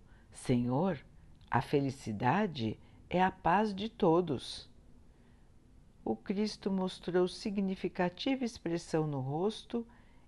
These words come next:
e então disse: "Sim, Tadeu, isso não desconheço,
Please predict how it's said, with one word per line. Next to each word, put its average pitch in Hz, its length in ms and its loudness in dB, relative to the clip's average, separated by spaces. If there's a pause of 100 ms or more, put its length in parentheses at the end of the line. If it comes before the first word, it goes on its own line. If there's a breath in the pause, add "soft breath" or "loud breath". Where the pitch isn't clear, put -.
(120)
e 247 60 0
então 202 640 2 (300)
disse: 123 640 -4 (880 soft breath)
"Sim, 262 380 -2
Tadeu, 123 520 0 (100)
isso 202 580 0 (180)
não 156 400 2
desconheço, 196 920 0